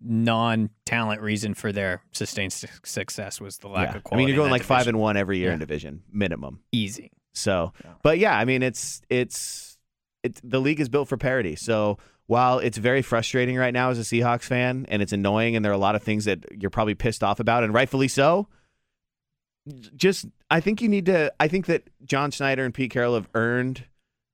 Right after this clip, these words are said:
Speaker 2: the benefit of the doubt when it comes to <laughs> making the right decisions and, and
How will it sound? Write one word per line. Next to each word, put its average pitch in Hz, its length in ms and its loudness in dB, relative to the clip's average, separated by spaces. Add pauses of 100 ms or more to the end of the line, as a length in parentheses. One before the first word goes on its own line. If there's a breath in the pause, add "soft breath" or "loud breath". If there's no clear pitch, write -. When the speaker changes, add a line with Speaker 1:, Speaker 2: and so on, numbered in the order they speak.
(500)
Speaker 2:
the 113 160 0
benefit 110 360 2
of 101 60 2
the 95 60 -2
doubt 87 300 2
when 90 140 -2
it 87 60 -6
comes 101 260 -4
to 160 120 0
<laughs> - 20 -4
making 131 320 0
the 120 80 0
right 104 180 0
decisions 90 540 -6
and, 90 260 -4
and 87 420 -4